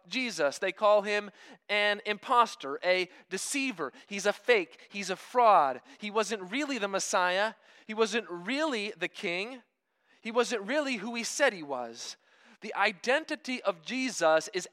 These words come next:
absolutely crucial. You have to get it right. You cannot miss it. The history of Jesus has been shown to be true. In fact, even people who do not follow Jesus believe that there is ample evidence to prove that he truly did exist.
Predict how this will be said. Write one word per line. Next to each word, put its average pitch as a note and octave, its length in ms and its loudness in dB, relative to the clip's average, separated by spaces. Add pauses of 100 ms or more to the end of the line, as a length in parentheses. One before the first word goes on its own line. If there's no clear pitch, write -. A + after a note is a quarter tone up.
absolutely G#3 960 -2 (180)
crucial. C3 580 -8 (340)
You F3 140 -14
have B3 380 0
to A3+ 60 -10
get G#3 200 2
it G#3 120 -2
right. F#3 400 2 (220)
You F3 160 -20
cannot G#3 500 2 (120)
miss G3 340 -2
it. A#2+ 140 -8 (1080)
The F3+ 80 -2
history B3 460 -2
of F#3+ 120 0
Jesus F#3 680 -4 (360)
has G3+ 120 -4
been F#3+ 160 -6
shown B3+ 320 2
to A3+ 40 -6
be G#3+ 120 -6
true. C#4 240 -2
In F#3 80 0
fact, A#3+ 240 0 (180)
even C4 240 -4
people A#3 380 -2 (500)
who - 80 -12
do A#3 80 -6
not A#3+ 160 2
follow C#4 400 6
Jesus F3+ 380 -6
believe G#3+ 420 -4
that G#3 100 -4
there G3+ 180 2
is F3+ 160 -2
ample A3+ 360 0
evidence A3+ 400 0
to E3+ 80 -12
prove A3+ 420 -8
that F#3+ 140 -8
he D#3 100 -20
truly A#3 380 -8
did G3+ 180 0
exist. E3+ 500 -2